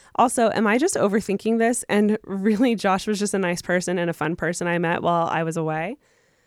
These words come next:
It doesn't feel like this is just me being afraid of commitment and how well things have been going with Ben, but maybe I just can't tell.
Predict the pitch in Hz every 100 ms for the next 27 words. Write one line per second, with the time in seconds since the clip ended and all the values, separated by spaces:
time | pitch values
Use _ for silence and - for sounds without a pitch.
0 | _ _ - 226 240 269 240 185 208 214
1 | 196 190 190 - 196 185 180 170 180 208
2 | - - 196 180 185 180 180 180 175 180
3 | 170 - 185 160 - 165 160 - 175 160
4 | 175 165 160 165 165 170 185 170 170 170
5 | 165 156 156 160 160 220 220 185 170 190
6 | 240 269 220 185 - 165 - - -